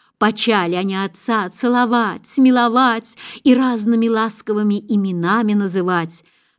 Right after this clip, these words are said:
И две старшие сестры лебезят пуще меньшой сестры. Видят они, что отец как-то нерадостен и что есть у него на сердце печаль потаённая.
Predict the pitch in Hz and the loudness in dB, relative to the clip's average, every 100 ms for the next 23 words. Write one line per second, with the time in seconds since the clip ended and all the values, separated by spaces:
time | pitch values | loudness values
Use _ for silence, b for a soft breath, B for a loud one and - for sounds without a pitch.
0 | _ _ _ _ _ 220 180 214 208 - | _ _ _ _ _ -2 2 2 2 -2
1 | 208 277 277 - 190 165 214 - - 190 | -2 -2 -4 -6 -6 -6 -6 -8 -6 -4
2 | 170 165 B B B 226 214 226 185 247 | -4 -8 B B B 0 2 2 2 0
3 | 240 - 247 302 - - 254 262 269 - | 0 -4 0 0 0 0 4 4 4 -2
4 | - 190 151 - 180 - - 170 156 - | -2 0 0 -4 -8 -10 -6 -4 -4 -8
5 | _ _ _ _ _ _ _ - 160 170 | _ _ _ _ _ _ _ -10 -6 0
6 | 320 269 294 302 277 269 277 254 - 247 | 2 2 0 0 2 4 4 0 -4 -2
7 | 247 240 - 311 311 - 247 285 - - | -2 -6 -4 -4 -4 -10 -8 -8 -8 -6
8 | 269 262 b b b _ - 277 320 196 | -4 -6 b b b _ 0 4 4 2
9 | 233 190 160 - - 160 - _ _ _ | -2 -2 -4 -6 -10 -12 -12 _ _ _
10 | B B B 247 233 - 214 220 285 - | B B B 2 2 -2 -2 0 -2 -2
11 | - 220 214 240 220 285 285 254 247 - | -4 -4 0 0 0 -2 -4 -4 -6 -6
12 | 240 240 254 247 - 285 262 170 180 175 | -4 -2 -4 -8 -6 -4 -4 -4 -6 -4
13 | 180 175 165 147 156 160 | -2 0 0 -2 -4 -8